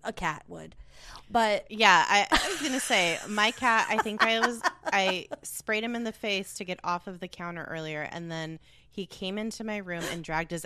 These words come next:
Speaker 2: asshole across
Speaker 1: <laughs>
Speaker 2: the floor after taking a shit. So I'm positive he was
Speaker 1: <laughs> That was on purpose.
Speaker 2: on purpose and
Speaker 1: Yeah,
Speaker 2: getting
Speaker 1: yeah,
Speaker 2: back
Speaker 1: yeah.
Speaker 2: at me
Speaker 1: Oh,
Speaker 2: for
Speaker 1: for sure.
Speaker 2: yelling at him to get off the counter.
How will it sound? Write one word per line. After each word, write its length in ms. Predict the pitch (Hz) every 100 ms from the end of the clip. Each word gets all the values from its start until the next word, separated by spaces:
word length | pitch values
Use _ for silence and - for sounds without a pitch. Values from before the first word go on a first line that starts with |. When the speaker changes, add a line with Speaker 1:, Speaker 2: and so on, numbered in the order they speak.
| -
Speaker 2:
asshole 480 | 156 160 - 156
across 560 | 147 - 143 143 - -
Speaker 1:
<laughs> 220 | 381 381
Speaker 2:
the 80 | 175
floor 580 | - - 170 147 123 156 - - -
after 240 | 170 170
taking 360 | 160 160 165 143
a 40 |
shit. 440 | 143 - 156 107 -
So 380 | - 180 156 147 - - - - _ -
I'm 260 | 185 214 - _ -
positive 720 | - - 170 165 147 127 131 131 -
he 120 | 147
was 380 | 143 143 - - - -
Speaker 1:
<laughs> 260 | - - -
That 100 | 269
was 120 | 240
on 80 | 202
purpose. 420 | 170 - 131 - - - -
Speaker 2:
on 180 | 185 170
purpose 480 | 165 139 87 113 -
and 200 | - 156
Speaker 1:
Yeah, 60 | 180 254
Speaker 2:
getting 60 |
Speaker 1:
yeah, 100 | 202
Speaker 2:
back 160 | 175 -
Speaker 1:
yeah. 40 | 87
Speaker 2:
at 40 |
me 280 | 85 131 - -
Speaker 1:
Oh, 40 | - 151 254
Speaker 2:
for 40 |
Speaker 1:
for 160 | - 220
sure. 340 | - 214 151 - _ _ - _ _ -
Speaker 2:
yelling 340 | 170 147 135
at 100 | 135
him 80 | 139
to 100 | -
get 120 | 135
off 140 | - -
the 80 |
counter. 240 | - -